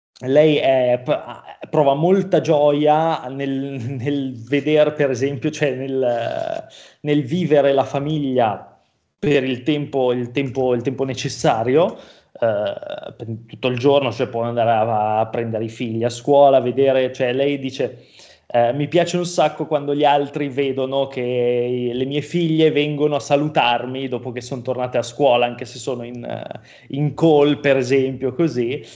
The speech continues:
e dice, eh, "Posso essere molto più un, ehm, un modello per i miei figli così, che vedono quello che faccio,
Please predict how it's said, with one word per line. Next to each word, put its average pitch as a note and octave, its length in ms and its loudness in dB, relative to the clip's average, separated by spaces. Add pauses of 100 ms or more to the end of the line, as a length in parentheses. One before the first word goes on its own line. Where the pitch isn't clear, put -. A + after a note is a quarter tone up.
(220)
e C3 100 -6
dice, C3 460 -4 (640)
eh, A#2+ 580 4 (220)
"Posso E3 440 2
essere F3+ 440 0
molto E3+ 480 -2
più D#3+ 200 0
un, D#3+ 720 0
ehm, B2+ 760 -2 (120)
un D#3+ 180 4
modello D#3+ 760 4
per D3 180 2
i D3 40 -4
miei C#3+ 160 -6
figli C#3+ 400 -6
così, D3 440 0
che C3 140 -4
vedono C#3 420 -2
quello C#3 200 0
che - 100 -12
faccio, C3 640 -2